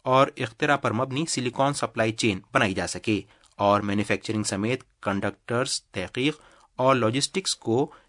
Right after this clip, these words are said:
जदीद तर्ज पर ढालने के लिए तवानाई से मुताल्लिक निज़ाम कायम किया जा सके। उन्होंने ये भी कहा कि जापान, जनूबी कोरिया, बरतानिया और इसराइल समेत कई ममालिक पहले ही इस पहल में शामिल हो चुके हैं। उन्होंने ऐलान किया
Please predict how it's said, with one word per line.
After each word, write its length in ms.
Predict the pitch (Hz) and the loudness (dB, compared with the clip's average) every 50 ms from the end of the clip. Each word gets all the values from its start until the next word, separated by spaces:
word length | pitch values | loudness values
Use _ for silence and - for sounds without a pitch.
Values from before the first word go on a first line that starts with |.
| _ - | _ -2
जदीद 300 | 117 120 113 120 175 175 - - | 2 2 4 4 2 2 2 2
तर्ज 180 | 147 135 123 - | 2 2 2 2
पर 140 | - 139 135 | 0 0 0
ढालने 300 | 110 101 104 123 143 160 | 0 0 0 0 0 0
के 120 | 156 - | 0 0
लिए 160 | 120 113 123 127 | 0 0 0 0
तवानाई 380 | - 113 101 104 110 123 147 | 0 0 0 2 2 0 0
से 100 | 156 - | 0 -2
मुताल्लिक 480 | 131 113 110 - 110 104 113 120 131 - - _ _ _ _ _ _ - | -4 -4 -2 -2 0 0 0 -2 -4 -6 -10 _ _ _ _ _ _ -4
निज़ाम 360 | 110 113 110 120 107 104 101 - - - | -2 0 4 4 4 2 2 -2 -2 0
कायम 220 | 147 127 98 92 | 2 2 2 0
किया 200 | - - 101 90 | -2 -2 -2 -2
जा 100 | 85 90 87 | -2 -2 -6
सके। 320 | - 113 - - 110 87 71 - _ _ _ _ _ _ - - _ - | -6 -6 -4 -4 -4 -4 -4 -10 _ _ _ _ _ _ -20 -20 _ -8
उन्होंने 200 | 113 104 101 107 | -6 -4 -2 -2
ये 60 | 101 | -2
भी 100 | 98 107 | -2 -2
कहा 220 | 110 - 110 113 139 | -2 0 0 0 0
कि 140 | 143 147 123 | 0 -2 -2
जापान, 480 | 107 104 98 - - 104 117 135 143 123 | 0 -2 -2 0 0 0 0 0 0 -2
जनूबी 280 | 113 101 101 95 98 | -2 -4 -4 -4 -6
कोरिया, 360 | - - 113 113 120 131 135 | -4 -2 0 0 2 2 2
बरतानिया 540 | 127 107 95 - - 107 117 120 127 131 139 - - - _ _ _ - | 0 -2 -4 0 0 0 0 0 -2 -2 -2 -4 -10 -20 _ _ _ 0
और 160 | 123 127 135 - | 0 0 2 0
इसराइल 400 | 135 117 - 135 127 147 180 170 | -4 -2 0 2 2 2 0 -2
समेत 380 | - - 107 110 127 147 147 - - | -4 -4 -4 -2 -4 -4 -6 -8 -4
कई 220 | - 117 123 123 123 | -2 -2 -2 -2 -2
ममालिक 420 | 110 101 98 101 104 127 156 151 - _ _ _ _ _ _ - | -4 -2 -2 -2 -2 -2 -2 -4 -8 _ _ _ _ _ _ -4
पहले 280 | 127 123 143 160 170 | -2 0 2 2 2
ही 120 | 160 139 156 | 2 2 0
इस 220 | - - 147 - - | -2 -2 -4 -4 -4
पहल 300 | - 123 117 127 110 98 | -4 -2 0 0 0 0
में 120 | 98 101 101 | -2 -4 0
शामिल 320 | - 139 123 113 101 78 | 2 2 2 2 0 -2
हो 100 | 87 85 | -6 -10
चुके 220 | - - - - 98 92 | -12 -14 -10 -8 -8 -6
हैं। 240 | 95 107 104 82 - _ _ _ _ _ _ _ | -2 -2 -4 -4 -6 _ _ _ _ _ _ _
उन्होंने 260 | 107 104 107 107 104 | -6 -4 -4 -2 -2
ऐलान 220 | 95 98 110 135 156 | 0 0 2 0 0
किया 260 | - 127 117 113 147 | 0 0 0 0 0